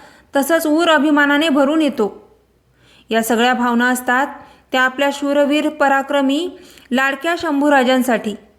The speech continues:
याच भूमीत शंभूराजांनी आपल्या प्राणांचे बलिदान केले.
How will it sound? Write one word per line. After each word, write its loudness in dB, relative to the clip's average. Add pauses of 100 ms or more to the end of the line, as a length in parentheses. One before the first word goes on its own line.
(760)
याच 0
भूमीत 0
शंभूराजांनी 0 (420)
आपल्या 0
प्राणांचे 0
बलिदान 0
केले. -4